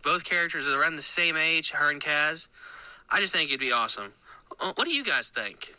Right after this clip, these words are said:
That's all I really gotta say, guys. Uh, you know, uh, have s-, safe travels for, for when you go to Celebration. You know, drive safely or fly safely, whatever y'all doing. Uh, that's about it. Uh, may that force be with you.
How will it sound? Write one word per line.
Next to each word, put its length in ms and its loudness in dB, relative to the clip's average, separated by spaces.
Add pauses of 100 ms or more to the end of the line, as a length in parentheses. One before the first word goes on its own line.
(1200)
That's 160 -4
all 180 -2
I 40 -4
really 240 -6
gotta 160 -6
say, 240 -4
guys. 480 -2
Uh, 440 2 (720)
you 100 -8
know, 240 6
uh, 240 6
have 180 4
s-, 260 0
safe 300 4
travels 640 2
for, 160 -4 (200)
for 200 -10
when 100 -2
you 120 0
go 80 2
to 60 2
Celebration. 720 0 (140)
You 180 -12
know, 120 -4
drive 240 0
safely 420 -4
or 80 -6
fly 240 -2
safely, 320 -4
whatever 200 -4
y'all 180 0
doing. 220 -8 (520)
Uh, 380 4 (300)
that's 200 0
about 200 4
it. 280 -2
Uh, 280 2 (100)
may 160 0
that 120 0
force 220 -4
be 100 -2
with 200 -2
you. 80 0